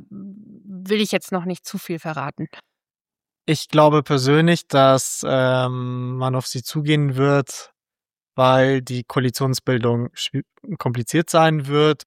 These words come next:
Speaker 2: Ich glaube, sie jetzt keine Partei sind, ähm, mit der man sehr viele Erfahrungen bisher gemacht hat, aber die jetzt nicht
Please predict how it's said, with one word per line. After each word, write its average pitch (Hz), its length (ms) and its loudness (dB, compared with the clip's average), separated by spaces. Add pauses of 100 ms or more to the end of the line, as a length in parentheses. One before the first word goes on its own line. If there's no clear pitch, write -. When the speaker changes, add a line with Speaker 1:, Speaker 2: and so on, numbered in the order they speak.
Speaker 2:
Ich - 60 -20
glaube, - 180 -2
sie 139 140 0
jetzt - 280 2
keine 139 280 2
Partei 131 400 2
sind, 131 380 -2
ähm, 123 560 0
mit 127 140 -6
der 127 220 0
man 127 480 -6
sehr 139 220 -4
viele 127 180 -4
Erfahrungen 156 480 2
bisher 147 300 0
gemacht 139 380 0
hat, 139 200 2
aber 123 260 0
die 120 380 -4
jetzt 120 580 -6
nicht - 600 -8